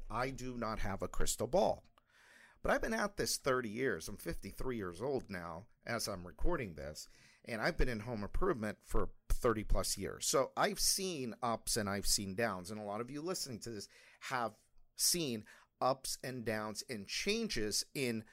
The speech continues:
the marketplace. So I see two big things. So I issued these warnings. One is winter is coming.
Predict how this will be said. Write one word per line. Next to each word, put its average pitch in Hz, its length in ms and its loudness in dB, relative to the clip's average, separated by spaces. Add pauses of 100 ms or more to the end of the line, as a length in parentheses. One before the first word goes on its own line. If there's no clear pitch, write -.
(140)
the 127 120 4
marketplace. - 960 0 (300)
So - 160 0
I 262 120 2
see 247 260 2
two - 240 -4
big 120 240 -2
things. - 560 -10 (800)
So - 120 2
I 147 160 4
issued 165 400 2
these 120 240 2
warnings. 98 480 0
One 190 300 4
is 147 180 0
winter 135 640 -4
is 107 240 -4
coming. 80 420 -10